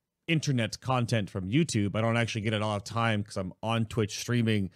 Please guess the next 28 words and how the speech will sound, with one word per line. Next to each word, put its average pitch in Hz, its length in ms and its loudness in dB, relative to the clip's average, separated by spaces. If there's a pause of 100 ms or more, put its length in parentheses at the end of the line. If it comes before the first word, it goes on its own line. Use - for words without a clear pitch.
(380)
or 107 340 -4
I 101 100 -2
just 98 220 -6 (320)
turn 104 180 2
it 98 80 2
off 110 240 0
when 95 80 -2
I'm 90 140 -4
not. 110 360 0 (580)
But 107 100 2
I 104 60 2
was 101 180 -2
told 131 640 2
a 107 60 -4
handful 131 360 2
of 113 60 -2
my 113 160 0
viewers 101 400 -2
also, 104 260 -2
and 101 100 -2
there's 110 140 -2
crossover, 101 640 -2
watch 98 240 -2
a 110 40 -2
lot 104 120 0
of 98 60 -2
Sloot 123 240 0
Bag 147 340 2